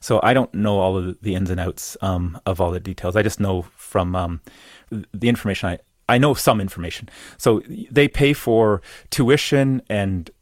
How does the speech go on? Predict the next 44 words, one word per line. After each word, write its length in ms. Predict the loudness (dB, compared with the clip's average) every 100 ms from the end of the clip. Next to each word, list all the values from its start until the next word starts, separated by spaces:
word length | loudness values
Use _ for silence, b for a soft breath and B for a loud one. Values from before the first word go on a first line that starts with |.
| _ _
travel 440 | -4 2 4 4 0
to 200 | 0 0
and 120 | 0
from 260 | 2 2 2
the 60 |
school 540 | 0 -4 -2 2 2 2
that 160 | 0
you're 120 | -2 -2
going 280 | 0 0
to, 260 | 0 -2 -4 -6 b b b b b
so 160 | 2
I 60 | 4
guess 200 | 4 2
I 60 | 2
first 240 | 2 0
should 180 | -2 -10 -12
say 300 | 0 2 4
that 240 | 2 2
there 120 | 4
are 140 | 6 6
no 120 | 4
universities 560 | 2 2 0 -2 -4
in 140 | -2 -4
North-, 340 | -4 -8 -10 -8
in 120 | -2
the 80 | 0
Northwest 340 | 0 -2 -4 -4
Territories. 460 | -4 -4 -12 -16 -20 B B
There 180 | B 2
is 360 | 4 2 2 2
a 180 | 2 2
nursing 600 | 2 2 2 0 0 0
program 440 | 0 0 0 -2
here 300 | -2 -4 -4 -10 -12
now 220 | -4 -2 -2
that 180 | -4
you 100 | -8
can, 300 | -8 -6 -8 -10
you 120 | -12 -8
can 120 | -6
get, 160 | -6 -8 _ -4
do 140 | -2
nursing 480 | 0 -2 -4 -8 -8
here. 260 | -6 -6